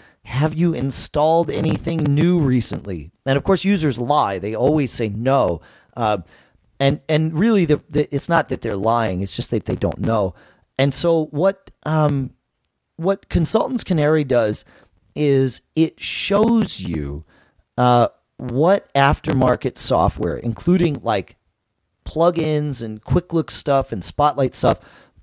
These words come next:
is on a system, and it just lists it. It doesn't disable anything. It doesn't delete anything. It just shows you a list of all of this stuff,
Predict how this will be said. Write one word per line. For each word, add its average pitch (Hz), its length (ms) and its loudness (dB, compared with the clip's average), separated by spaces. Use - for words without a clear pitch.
is 131 160 2
on 135 180 4
a 123 60 2
system, 113 580 -2
and 127 100 0
it 139 80 0
just 170 180 -2
lists 214 320 2
it. - 160 -6
It - 160 -6
doesn't 151 440 2
disable 208 540 2
anything. 180 360 2
It 113 100 -4
doesn't 113 260 -4
delete 180 380 -2
anything. 160 540 0
It 120 100 -6
just 139 200 -6
shows 165 580 -4
you 82 240 -6
a 117 80 4
list 156 400 2
of 117 160 -8
all 160 260 2
of 151 80 0
this 143 120 0
stuff, - 360 0